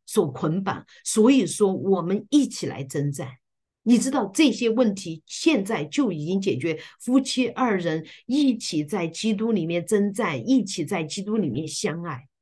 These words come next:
这是我们平台上所做的，所，所有的见证。但是这些见证就让你看到基督得胜在这个弟兄的身上，基督得胜在这个家庭当中，这个基督得胜在这个婚姻当中。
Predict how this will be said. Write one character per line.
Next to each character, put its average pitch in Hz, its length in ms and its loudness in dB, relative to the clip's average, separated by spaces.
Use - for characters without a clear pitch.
这 339 200 8
是 - 160 -2
我 196 160 2
们 175 160 0
平 165 220 -4
台 165 160 -2
上 165 200 -4
所 147 200 -4
做 165 180 -4
的， 131 180 -4
所， 175 300 2
所 175 220 2
有 160 180 2
的 151 160 0
见 143 260 0
证。 135 220 -8
但 320 160 6
是 - 300 -2
这 392 180 10
些 247 220 2
见 240 240 4
证 226 160 2
就 262 140 4
让 233 240 4
你 170 100 -2
看 262 300 -2
到 180 100 0
基 277 260 4
督 269 200 -2
得 202 340 2
胜 277 420 0
在 262 200 4
这 220 120 0
个 190 120 2
弟 240 280 2
兄 196 200 -2
的 190 100 0
身 170 220 -4
上， 170 240 -6
基 302 200 2
督 294 220 -2
得 208 320 6
胜 233 340 0
在 226 160 2
这 269 120 0
个 202 120 4
家 254 260 2
庭 165 220 -2
当 165 160 -4
中， 180 180 -6
这 269 160 4
个 180 80 -6
基 - 240 2
督 311 160 4
得 202 300 6
胜 220 240 2
在 196 160 0
这 165 100 -6
个 160 80 -8
婚 170 160 -6
姻 160 180 -4
当 131 200 -6
中。 123 200 -8